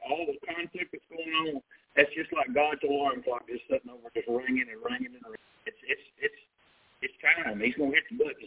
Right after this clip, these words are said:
soon. But it's going off. So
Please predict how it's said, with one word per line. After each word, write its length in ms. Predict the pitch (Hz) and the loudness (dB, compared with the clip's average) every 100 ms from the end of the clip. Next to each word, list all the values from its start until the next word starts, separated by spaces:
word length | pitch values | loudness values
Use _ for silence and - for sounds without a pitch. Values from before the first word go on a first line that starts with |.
| - | 0
soon. 240 | 247 95 - _ _ _ _ _ _ _ _ _ - | 0 0 -14 _ _ _ _ _ _ _ _ _ 2
But 160 | 101 | 4
it's 160 | 123 - | 4 4
going 320 | 139 139 131 | 4 4 2
off. 240 | 127 95 _ _ _ _ | -2 -4 _ _ _ _
So 320 | - 101 98 | 0 2 2